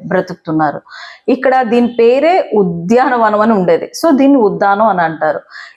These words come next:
ఇక్కడ గ్రౌండ్ లెవెల్లో, లో వాటర్ అంతా కూడా కొంచెం పొల్యూట్ అయిపోవడం వల్ల ఇక్కడ రెండు ప్రాబ్లమ్స్ ఉన్నాయి మాకు.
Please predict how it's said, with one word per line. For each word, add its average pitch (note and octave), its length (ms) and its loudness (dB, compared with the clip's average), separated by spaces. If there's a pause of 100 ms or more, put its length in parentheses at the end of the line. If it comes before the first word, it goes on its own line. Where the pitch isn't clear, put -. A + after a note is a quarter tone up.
(140)
ఇక్కడ B3 500 2 (120)
గ్రౌండ్ A3 380 2
లెవెల్లో, B3+ 800 2
లో A3 220 4
వాటర్ G3 440 0
అంతా A3+ 380 0
కూడా G#3 380 0
కొంచెం A3 340 -2 (100)
పొల్యూట్ G#3 340 2
అయిపోవడం F#3 460 -2
వల్ల F3 200 2
ఇక్కడ B3 280 0
రెండు G3 360 0
ప్రాబ్లమ్స్ G3 600 -2
ఉన్నాయి D#3+ 220 -2
మాకు. D3+ 340 -2